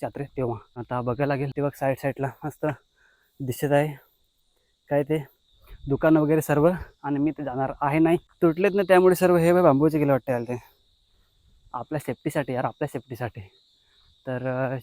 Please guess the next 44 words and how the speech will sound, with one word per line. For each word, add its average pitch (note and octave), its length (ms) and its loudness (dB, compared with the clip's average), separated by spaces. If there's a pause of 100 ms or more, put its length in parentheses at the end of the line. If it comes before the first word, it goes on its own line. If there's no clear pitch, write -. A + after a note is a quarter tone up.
चला, D3 220 -2 (600)
माकडं D3+ 320 0
वगैरे D#3+ 180 0
राहत D3+ 220 2
आहे E3 100 2
इकडे. E3 180 -2
I D3 300 -2
hope D3+ 240 -6
की D3+ 60 -6
मतलब, C#3+ 460 -4
अ, C#3+ 280 2 (560)
काय C#3+ 160 0
यार D3 120 0
त्याला C#3+ 260 -2 (840)
मोबाईल C3 320 -2
वगैरे C3+ 200 -4
घेतला B2 240 -6
नाही C3 160 -2
पाहिजे. A#2+ 260 -8 (240)
आता C3+ 260 -4
जास्त D#3 180 -4
दिसत D3+ 260 -10
नाही E3 120 -2
वाटते C3 220 -6
आहे, A#2+ 140 -10 (160)
बघायला C3 280 -6
लागेल C#3 140 -6
कधी C3+ 160 -6
अचानक C#3 380 -4
आला C3+ 140 -2
मोबाईल C3 280 -2 (120)
घेऊन C3 200 -2
गेला, B2 200 -8 (880)
बात A#2 120 -6 (100)
खतम, B2 320 -6
टाटा B2+ 220 -2
बाय A#2+ 160 -4
बाय. A2+ 160 -6 (280)
मी D#3+ 160 2
तर D#3+ 80 -2
यार F#3 140 2
असं D#3+ 160 0
वाटतंय F#3 320 4
इकडनंच E3 460 0